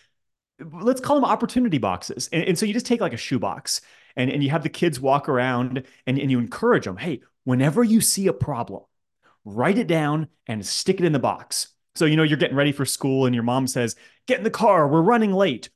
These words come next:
"Oh, hang on, Mom, that's a problem. Late for school," right? "Put it in the box." "Slept in," "Put it in the box."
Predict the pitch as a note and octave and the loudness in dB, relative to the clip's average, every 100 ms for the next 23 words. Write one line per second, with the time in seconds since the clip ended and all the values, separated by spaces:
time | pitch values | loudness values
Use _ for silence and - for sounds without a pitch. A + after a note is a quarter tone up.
0 | - B3+ D#3 C4 C#4 G3+ F3+ A3 A#3 - | 0 0 2 2 4 4 2 2 0 -6
1 | _ _ - G3+ G3+ - B3+ A3+ B2+ G2 | _ _ -4 -2 -2 0 2 2 0 -2
2 | - _ - E3 G#3+ - G3 - A3+ C3 | -12 _ 0 2 2 2 0 2 2 2
3 | A2 - C3 E3 - - F3 D#3+ D#3 C3+ | -2 -4 -2 -2 -4 -2 -2 0 -2 -2
4 | G2+ F#2 - _ _ - - G3 F#3 F#3+ | -4 -8 -16 _ _ -10 -2 2 2 2
5 | F3 G2+ F#2+ E3+ E3 D#3 D3 C#3 A2+ F#2+ | 2 0 -2 0 0 0 -2 0 -2 -4
6 | - | -12